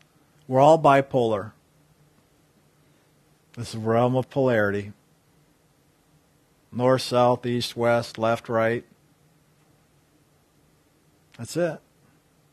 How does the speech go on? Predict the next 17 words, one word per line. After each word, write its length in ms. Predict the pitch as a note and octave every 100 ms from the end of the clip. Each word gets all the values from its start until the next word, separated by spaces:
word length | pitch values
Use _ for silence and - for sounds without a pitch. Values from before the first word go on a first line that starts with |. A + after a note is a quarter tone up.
| _ _ _ _ _ _ _ -
Isn't 100 | B2
that 120 | B2
funny? 440 | C3 D3 C#3+ D#3 _ _ _ _ -
Even 200 | B2+ C#3
in 120 | C#3
the 60 | B2
brain, 460 | B2 B2 D3 D#3
there's 200 | C3+ A#2
two 180 | - D3
lobes 560 | B2+ B2 C3+ C#3+ C#3 C#3
in 120 | C#3
there. 400 | C#3+ C#3+ D3 D3 _ _ _ _ _ _ _ _ _ _ _ _ _ _ _ _ -
Left 240 | G#2 A#2
hemisphere, 560 | C3 B2 A2+ - A#2+ A#2
right 180 | A2+ A2+
hemisphere. 600 | A#2 A#2+ - B2+ B2 B2+
Yeah. 280 | C3 G#3+